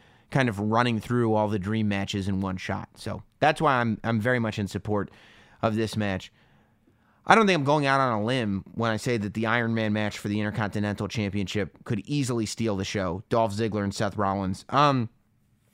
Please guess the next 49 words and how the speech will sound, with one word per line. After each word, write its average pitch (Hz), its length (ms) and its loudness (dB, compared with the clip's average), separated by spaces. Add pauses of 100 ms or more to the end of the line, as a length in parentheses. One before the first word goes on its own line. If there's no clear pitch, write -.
(500)
I 156 100 4
think 190 120 2
it'll 196 120 2
be 175 100 2
one 160 160 2
of 156 60 0
the, 156 60 -2
it's 135 100 -4
only 175 180 2
thirty 147 260 2
minutes, 113 260 0
it's - 120 -10
not 120 180 -2
sixty 110 320 -4
minutes. 95 320 -6 (500)
I 135 80 4
think 180 120 6
it'll 175 100 2
be 165 80 4
one 151 140 4
of 147 60 4
those 135 120 2
Iron 131 220 4
Man 120 160 2
matches 117 320 0
that 110 100 0
have 110 160 0
a 104 40 0
whole 120 160 4
bunch 110 260 2
of 101 80 -2
falls. 92 420 -4 (400)
I'm 131 180 4
looking 131 300 0
at 110 40 0
a 104 440 2 (1120)
three 156 320 2
to 165 100 2
two 151 380 2
or 131 160 2
a 107 60 2
four 131 300 0
to 117 80 -2
three 110 320 -2
score. 90 440 -6
Probably 247 400 4
three 160 300 -2
to 139 100 0
two. 104 380 -6